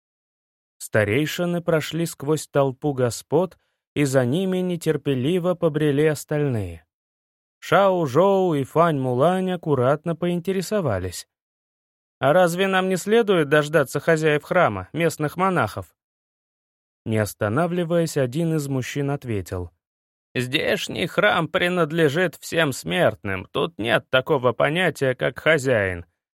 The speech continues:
Да и монахи заняты своими делами,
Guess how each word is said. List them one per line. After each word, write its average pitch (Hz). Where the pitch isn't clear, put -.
Да 170
и 240
монахи 208
заняты 156
своими 135
делами, 117